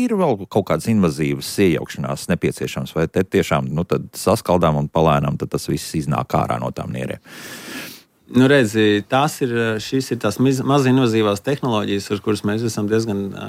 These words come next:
Speaker 2: labi, ā, apguvuši, jā, ā, Latvijā. Ā, lāzeru litotripsī,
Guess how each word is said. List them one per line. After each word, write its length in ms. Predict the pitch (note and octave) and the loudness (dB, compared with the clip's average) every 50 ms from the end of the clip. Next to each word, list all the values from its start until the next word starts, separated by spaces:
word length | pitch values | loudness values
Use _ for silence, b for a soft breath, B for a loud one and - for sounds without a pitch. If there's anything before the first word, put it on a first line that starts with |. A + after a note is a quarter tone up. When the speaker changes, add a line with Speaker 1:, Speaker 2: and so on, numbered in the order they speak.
| G#2+ G#2 | -10 -10
Speaker 2:
labi, 320 | G#2+ A2+ A#2+ B2 A#2 G#2+ A2+ | -2 2 2 2 4 4 4
ā, 120 | A2+ A#2 B2 A#2 A2+ | 4 4 4 4 4
apguvuši, 720 | A#2 B2 A#2+ G#2+ G#2 F#2 F#2+ G2 G2+ G2+ - - - G#2+ | 2 2 2 2 0 0 0 0 -4 -4 -6 -8 -6 -4
jā, 160 | G#2+ G#2+ G#2+ A2 A2 | -4 -4 -4 -4 -4
ā, 260 | - - - A2 G#2+ G#2+ | -6 -6 -8 -10 -10 -10
Latvijā. 460 | G#2 G#2+ A2 A2+ - - G#2+ G#2 G#2 G#2 G#2+ B B B B B B | -8 -10 -10 -10 -6 -4 -4 -2 -2 -4 -8 B B B B B B
Ā, 220 | B _ A2+ G#2+ G#2 G#2 G#2 G#2 | B _ 2 4 4 6 6 6
lāzeru 600 | G#2 A2 A#2+ B2+ C3+ C#3 C3 C3+ B2 A2+ A2+ A2 G#2+ G#2+ G#2+ G#2+ | 6 6 4 4 4 2 2 2 2 4 4 4 4 4 2 2
litotripsī, 800 | A2 B2 C3+ C3 - B2+ G#2+ - A#2+ A2+ B2 A#2+ - - - A2 | 2 2 0 0 0 -2 -2 0 0 -2 -2 -2 -4 -4 -2 0